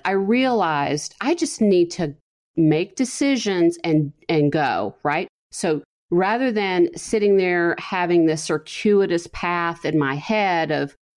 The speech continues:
what's better, what's better, what's better, I just started making decisions. So I made the decision on, uh, how I wanted to talk to the kids about it in, in a way that I, I thought would be the best. But that was after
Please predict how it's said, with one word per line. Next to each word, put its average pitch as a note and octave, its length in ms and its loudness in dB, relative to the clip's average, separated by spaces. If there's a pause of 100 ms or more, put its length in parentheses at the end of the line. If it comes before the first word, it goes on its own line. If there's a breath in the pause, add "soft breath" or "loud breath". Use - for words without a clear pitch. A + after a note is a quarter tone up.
what's E3+ 240 -2
better, E3 320 0
what's D3 220 -4
better, D3 240 -2
what's C#3 160 -4
better, E3+ 400 -2 (1000)
I G3+ 100 -2
just A3+ 160 -6
started E3+ 300 -2
making D3 320 0
decisions. D3+ 640 -4 (120)
So F3+ 640 0 (600)
I F3+ 80 -2
made F#3 240 0
the F3 80 0
decision F3 600 0
on, D#3+ 520 4 (140)
uh, D3 220 -2
how E3+ 260 -2
I D#3+ 100 2
wanted D#3 400 0
to E3+ 120 -6
talk D3 340 -6
to - 140 -2
the D#3 100 0
kids C#4 340 -2
about C3 420 -2
it F2 300 -6 (100)
in, C#3+ 240 2
in D#3 180 0
a D#3 80 2
way E3 320 0
that D#3+ 280 -2
I, - 200 -6
I D#3+ 140 -2
thought D#3 380 -2
would D3+ 140 -2
be D3+ 140 0
the D3 100 -2
best. C#3 720 -6 (480)
But F3 140 -4
that F#3 180 -2
was F3+ 140 -2
after E3+ 520 -2